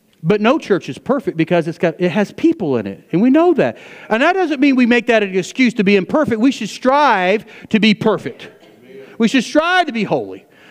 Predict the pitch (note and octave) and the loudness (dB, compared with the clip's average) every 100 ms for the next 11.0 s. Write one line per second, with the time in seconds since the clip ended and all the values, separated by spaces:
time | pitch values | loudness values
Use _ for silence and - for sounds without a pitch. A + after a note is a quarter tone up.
0 | - - B3 C#4+ C4 B3+ E3+ D#4 F4 A#3+ | -16 0 0 2 -2 -4 0 2 2 2
1 | G#3+ G3+ G#3+ G3 D4+ A3 C4 C#4 A3 - | 0 0 0 2 2 2 0 2 0 0
2 | C4+ B3 - C4 D4 A#3 G#3 F#3 B3+ A#3+ | 0 0 0 2 2 2 0 2 0 2
3 | B3+ - A3 A#3 G#3 A#3+ A3 G3 A#3+ G#3+ | 0 0 0 0 2 0 0 -2 -2 0
4 | - D#4+ A#3+ - - - C4+ D4 C4+ - | 0 2 2 -2 -16 -4 -2 -2 -6 -2
5 | B3 C4 C#4 A#3 A#3+ A#3 G#3+ G#3+ E4+ G4+ | 0 2 2 0 -2 -2 0 2 0 -2
6 | D#4+ C#4+ B3+ B3 C#4 C4+ - B3+ A3 - | 0 0 0 -2 0 2 2 2 0 -6
7 | - A#3 B3 A3+ G#3+ - C#4+ G#3 - D#4 | -6 -2 0 0 -2 2 0 0 -2 2
8 | G4 G4 - B3 G#3+ F#3+ G#3 A#3+ - - | 2 -2 -8 0 2 2 0 -2 -8 -2
9 | A3 B3+ D4 C#4+ C#4+ D4 A3+ D#4 E4+ C#4+ | 0 2 2 0 -4 -2 0 2 2 2
10 | A3 D#3+ G3 F3 D#3+ D3+ E3 C3+ A#2+ | 0 -2 -2 -2 -2 -2 0 0 -4